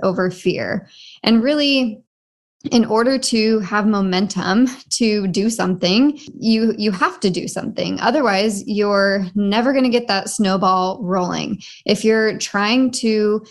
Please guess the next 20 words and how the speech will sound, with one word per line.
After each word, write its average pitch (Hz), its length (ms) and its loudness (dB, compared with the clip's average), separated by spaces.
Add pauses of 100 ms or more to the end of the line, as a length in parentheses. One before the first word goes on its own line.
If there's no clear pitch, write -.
(200)
make 196 240 0
progress 196 680 0
on 196 260 0
your 180 480 0 (340)
gut 202 220 0
health 190 320 2
journey, 185 400 2
or 190 100 0
you're 180 160 0
trying 190 500 0
to 214 140 -2
s-, 175 180 -2
even 190 240 0
start 190 440 0
a 220 40 2
business 202 480 0
or 180 160 -4
grow 190 320 0
your 226 200 2
business, 180 600 0